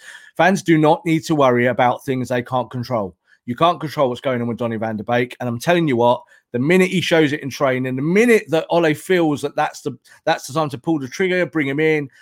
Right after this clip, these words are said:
and give him a run, he'll do that. It's interesting that tonight, the guy who was told to come back into the team was Mason Greenwood.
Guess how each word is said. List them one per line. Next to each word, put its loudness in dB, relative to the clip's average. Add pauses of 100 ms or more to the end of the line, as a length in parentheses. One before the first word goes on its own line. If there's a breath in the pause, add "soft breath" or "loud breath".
(160 soft breath)
and -8
give 0
him -4
a -4
run, 0 (180)
he'll -4
do 2
that. -2
It's -4
interesting -2 (340 soft breath)
that -2
tonight, 0 (100)
the -6
guy 2
who -2
was -4
told -2
to -20
come -4
back -6
into -2
the -6
team -6
was -8
Mason -6
Greenwood. -4